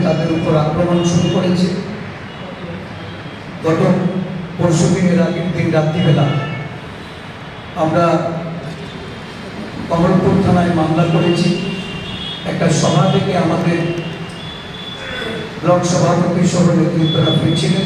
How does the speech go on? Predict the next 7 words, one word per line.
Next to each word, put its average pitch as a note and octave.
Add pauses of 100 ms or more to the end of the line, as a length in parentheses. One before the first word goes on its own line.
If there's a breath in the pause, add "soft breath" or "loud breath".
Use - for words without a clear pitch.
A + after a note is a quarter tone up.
(100)
তাদের D#3 (100)
উপর D3+ (1500)
আক্রমণ E3 (100)
হয়, D#3 (420)
দুজন D3+
আহত - (120)
হয়েছে, D#3